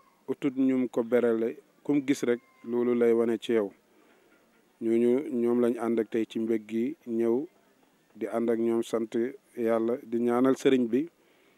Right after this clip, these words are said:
sëñ Aaxi bi, Yàlla dolli ko may fan wu gudd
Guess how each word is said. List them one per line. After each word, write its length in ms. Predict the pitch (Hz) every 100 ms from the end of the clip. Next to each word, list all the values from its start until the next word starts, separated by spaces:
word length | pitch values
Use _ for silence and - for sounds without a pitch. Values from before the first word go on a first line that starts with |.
| _ _
sëñ 240 | - 123
Aaxi 280 | 127 127 127
bi, 120 | 120 147
Yàlla 600 | 123 123 120 120 117 120 -
dolli 600 | 110 123 135 135 135 131 -
ko 500 | 135 123 120 117 131
may 300 | 120 120 123
fan 260 | - 127 123
wu 120 | 117
gudd 280 | 113 160